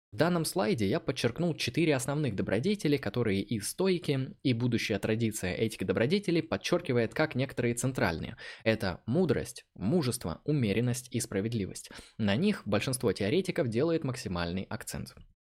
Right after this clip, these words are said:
Встает вопрос,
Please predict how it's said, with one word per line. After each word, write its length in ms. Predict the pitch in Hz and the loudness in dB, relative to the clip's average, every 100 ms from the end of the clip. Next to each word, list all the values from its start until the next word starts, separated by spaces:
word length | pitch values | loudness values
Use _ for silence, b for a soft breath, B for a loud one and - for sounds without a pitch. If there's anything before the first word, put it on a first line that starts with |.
| B B B B _ _ _ _ _ _ _ _ _ _ _ | B B B B _ _ _ _ _ _ _ _ _ _ _
Встает 380 | - 120 185 185 | 0 2 4 2
вопрос, 480 | 170 110 - - | 2 0 -2 -6